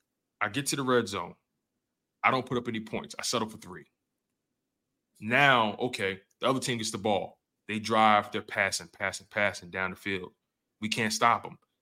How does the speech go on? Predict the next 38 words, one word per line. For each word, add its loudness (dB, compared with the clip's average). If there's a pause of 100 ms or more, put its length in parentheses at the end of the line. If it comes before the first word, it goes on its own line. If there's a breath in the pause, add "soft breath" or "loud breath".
They -2
score 0
seven. 0 (800)
And -6
then -2
you 4
get 2
the -6
ball 2
back. -8 (220)
You're 0
down 4
seven 0
to -6
three. -4 (280)
You're -10
driving, 4
driving. 6
Oh, 2
you -6
turn 0
the 0
ball 4
over -10 (360)
at 2
midfield. -2 (480)
Then 2
you 6
give 2
the, -6
uh, 0 (100)
the, -4
now 6 (640)
you -6
give 2
the 2
opposing 0
team 2